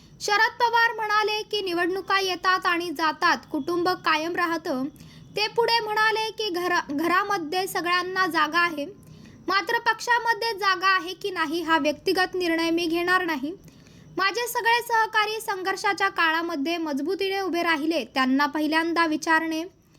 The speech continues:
आणि ती तयार झाली तर असे म्हणत त्यांनी हा निर्णय एकट्याचा होणार नसल्याचे स्पष्ट केले.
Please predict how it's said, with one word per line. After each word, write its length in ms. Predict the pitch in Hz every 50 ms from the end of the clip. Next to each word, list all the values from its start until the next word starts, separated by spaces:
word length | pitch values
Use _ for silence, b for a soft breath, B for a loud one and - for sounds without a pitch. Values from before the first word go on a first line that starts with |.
| b b b b b b b b b b
आणि 260 | 311 349 392 427 453
ती 240 | 440 - - 453 466 466 440
तयार 340 | 415 392 403 392 392 403
झाली 360 | 392 330 381 359 330 339 370 320 262
तर 100 | 320 302
असे 240 | 294 285 285 294 339
म्हणत 280 | 330 330 330 339 359 339 - -
त्यांनी 300 | 370 339 339 330 349 349
हा 140 | 330 339
निर्णय 360 | 339 339 339 330 320 320 330 320
एकट्याचा 500 | 311 302 302 - - 330 320 320 349 339
होणार 340 | 320 285 302 302 302 302
नसल्याचे 540 | 311 294 277 277 277 320 311 302 285 320 311
स्पष्ट 420 | 294 - - 349 320 320 - - 349
केले. 320 | 330 349 349 320 320 370